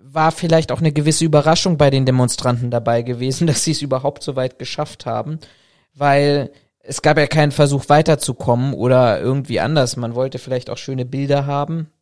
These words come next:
zumindestens für die Szene schöne Bilder haben. Und dass man es nicht weiter geschafft hat und, oder nicht weiter versucht hat, ob man es geschafft hätte, wäre die Frage. Aber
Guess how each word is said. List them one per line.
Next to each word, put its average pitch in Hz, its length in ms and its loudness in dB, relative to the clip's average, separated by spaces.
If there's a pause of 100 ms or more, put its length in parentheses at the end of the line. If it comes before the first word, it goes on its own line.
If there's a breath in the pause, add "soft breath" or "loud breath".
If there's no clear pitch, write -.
(720)
zumindestens 127 560 -4
für 120 120 -8
die 117 100 -8
Szene 131 360 -4
schöne 117 320 -8
Bilder 113 380 -4
haben. 117 300 -8
Und - 580 -18
dass 127 120 -8
man 131 100 -4
es 123 80 -8
nicht 123 160 -6
weiter 160 260 2
geschafft 127 360 -6
hat 123 120 -4
und, 127 180 -8 (300 soft breath)
oder 139 140 2
nicht 135 240 -2
weiter 143 240 4
versucht 143 440 -4
hat, 117 160 -2
ob 113 80 -8
man 123 100 -4
es - 100 -10
geschafft - 360 -8
hätte, 135 220 -6
wäre 123 120 -2
die 123 80 -4
Frage. 151 380 -4
Aber 127 160 -2